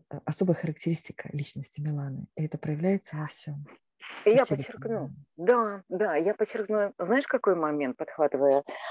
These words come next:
Speaker 2: разговор о, м, э, Милане? Э, когда мы, м, были на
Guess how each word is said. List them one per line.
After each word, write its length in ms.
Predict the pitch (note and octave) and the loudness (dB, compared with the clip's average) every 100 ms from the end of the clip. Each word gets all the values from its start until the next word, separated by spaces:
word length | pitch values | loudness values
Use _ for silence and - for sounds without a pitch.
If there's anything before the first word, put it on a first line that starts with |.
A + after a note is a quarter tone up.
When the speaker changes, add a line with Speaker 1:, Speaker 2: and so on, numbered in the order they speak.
| - | -4
Speaker 2:
разговор 520 | - F3+ F3 F3 D#3+ D#3+ | 2 4 4 4 6 6
о, 400 | E3 D#3+ E3 D#3+ | 6 8 10 8
м, 200 | D3+ C#3+ C3+ - | 6 0 -4 -8
э, 60 | |
Милане? 640 | D3 D3+ E3+ F3 D3+ B2 A#2+ _ _ _ _ - | -4 -2 0 0 0 -2 -6 _ _ _ _ -10
Э, 140 | D#3+ D3+ | -4 2
когда 380 | F3+ F#3 G#3+ F3+ | 4 6 4 2
мы, 460 | F3 F#3 F3 D3+ - - | -2 -2 -2 -2 -6 -8
м, 240 | D#3 D3+ - - - A2+ C#3+ - | -6 -4 -6 -10 -14 -20 -18 -4
были 360 | D#3+ F#3+ E3 | 4 4 4
на 480 | E3 E3 D#3+ D3+ C#3+ | 0 0 2 2 2